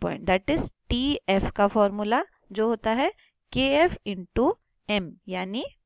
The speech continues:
मोलालिटी। ठीक है, तो यहाँ delta टीएफ़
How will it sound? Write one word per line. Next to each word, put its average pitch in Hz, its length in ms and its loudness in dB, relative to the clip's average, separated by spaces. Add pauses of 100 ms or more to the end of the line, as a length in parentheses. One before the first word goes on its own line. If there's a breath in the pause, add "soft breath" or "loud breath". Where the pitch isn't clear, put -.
(120)
मोलालिटी। 170 800 0 (600)
ठीक 233 240 0
है, 339 100 4 (420 soft breath)
तो 202 80 -4
यहाँ 220 240 0
delta 202 500 4
टीएफ़ 226 440 2